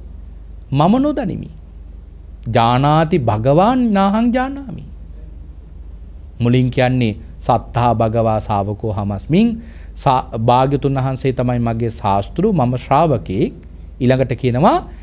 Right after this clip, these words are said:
ජානාති භගවා, භාග්‍යවතුන් වහන්සේ තමයි දන්නේ, නාහං ජානාමි, මම දන්නේ නෑ. ඔන්න ඔය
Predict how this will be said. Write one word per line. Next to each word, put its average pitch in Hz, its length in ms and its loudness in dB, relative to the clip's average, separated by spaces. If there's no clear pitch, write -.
ජානාති 165 680 4
භගවා, 190 400 4
භාග්‍යවතුන් 143 580 2
වහන්සේ 240 340 2
තමයි 196 280 2
දන්නේ, 127 460 0
නාහං 147 520 2
ජානාමි, 147 560 0
මම 196 220 2
දන්නේ 208 320 0
නෑ. 247 200 -8
ඔන්න 180 280 6
ඔය 285 120 6